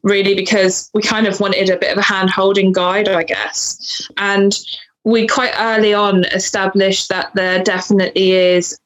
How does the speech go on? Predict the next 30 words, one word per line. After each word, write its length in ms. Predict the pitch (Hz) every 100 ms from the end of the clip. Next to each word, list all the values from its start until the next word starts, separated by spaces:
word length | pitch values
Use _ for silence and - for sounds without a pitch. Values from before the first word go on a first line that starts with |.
| -
a 360 | 185 185 185 180 -
particular 920 | - 254 - - 220 196 190 190 196 _ _ -
look 340 | 220 226 220
and 160 | 226 202
feel 560 | - 214 208 208 247 -
about 340 | 202 196 185 170
some 220 | 208 202
people 280 | 196 190 202
in 60 |
the 80 | 196
lifestyle 720 | 190 202 202 214 208 214 226
that 380 | 226 185 - -
they're, 460 | 196 185 185 185 180 -
you 120 | 220 -
know, 60 | - - -
essentially 600 | - - 220 220 190 -
absolutely 560 | 180 - - 208 196 -
gorgeous. 580 | 214 214 196 - - 190
And 220 | 185 196
never 380 | 214 208 202 190
in 280 | 185 185 - - - -
a 60 | 202
million 380 | 196 190 190 202
years 440 | 220 180 160 -
would 160 | 185 185
we 100 | 185
ever 380 | 180 175 180 180
have 140 | 180
thought 380 | - 202 190 -
that 240 | 160 -